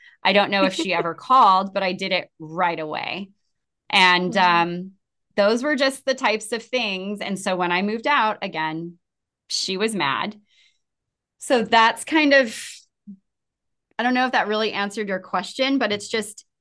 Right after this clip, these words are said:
Speaker 1: it's just been, like, incremental until I got to the point where I was like,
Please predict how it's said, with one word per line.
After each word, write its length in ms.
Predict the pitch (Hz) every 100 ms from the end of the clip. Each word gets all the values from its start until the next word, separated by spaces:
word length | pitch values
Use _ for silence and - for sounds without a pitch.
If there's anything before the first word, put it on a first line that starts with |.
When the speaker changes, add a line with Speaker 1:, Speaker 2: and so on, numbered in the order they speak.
| -
Speaker 1:
it's 220 | 233 -
just 320 | 190 240 233
been, 200 | 269 269
like, 240 | 240 202 -
incremental 960 | 202 196 208 190 170 175 - 226 240
until 380 | - 196 196 196
I 120 | 185
got 260 | 175 170 -
to 120 | -
the 120 | 185
point 340 | 165 - 175 160
where 140 | 175
I 160 | 156 165
was 240 | 165 160
like, 440 | 170 165 147 131